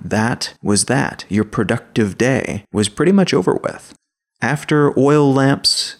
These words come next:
came gas lamps, which were an innovation that actually arrived decades before kerosene, but which took a while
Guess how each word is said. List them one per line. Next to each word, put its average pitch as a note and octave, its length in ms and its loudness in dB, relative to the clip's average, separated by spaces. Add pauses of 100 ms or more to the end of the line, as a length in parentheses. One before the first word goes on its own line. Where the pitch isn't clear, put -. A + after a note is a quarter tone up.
came G#2+ 360 -2
gas G#2+ 480 -2
lamps, A#2+ 640 -2
which - 220 -4
were G#2+ 100 2
an G#2+ 80 2
innovation C3 560 2
that G#2 140 0
actually C#3+ 680 2
arrived C3+ 580 0
decades C#3 460 0
before G2 320 -2
kerosene, - 840 -2
but F2+ 120 0
which - 240 0
took - 380 -2
a G#2 60 0
while - 580 -2